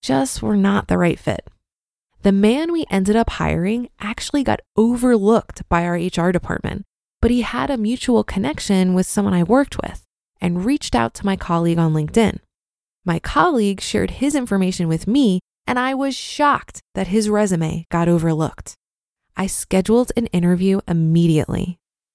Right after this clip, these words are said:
and it just so happens he was perfect for the role. As soon as he left the interview, I called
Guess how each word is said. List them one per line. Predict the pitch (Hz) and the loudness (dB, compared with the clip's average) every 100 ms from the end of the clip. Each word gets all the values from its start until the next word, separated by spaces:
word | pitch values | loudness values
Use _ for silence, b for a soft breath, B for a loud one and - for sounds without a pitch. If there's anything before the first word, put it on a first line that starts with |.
| - | -2
and | 214 | 0
it | 214 | 0
just | - 226 294 | 2 2 2
so | - 320 | 2 2
happens | 240 196 156 151 165 _ | 2 -4 -6 -8 -10 _
he | _ 240 | _ -2
was | 247 269 240 | 0 0 -2
perfect | - - - 208 214 214 - 170 151 - | -6 -6 0 4 4 4 2 0 0 -6
for | - 170 | -6 -4
the | 156 | -2
role. | 147 127 - - _ _ | -2 -2 -2 -8 _ _
As | 214 208 | -2 0
soon | - - 254 | -2 0 2
as | 294 - | 2 2
he | 302 | 2
left | 247 233 | 2 0
the | 226 | 0
interview, | 185 175 190 202 - | 2 0 2 0 0
I | 180 196 | -2 -4
called | - 226 | 0 -2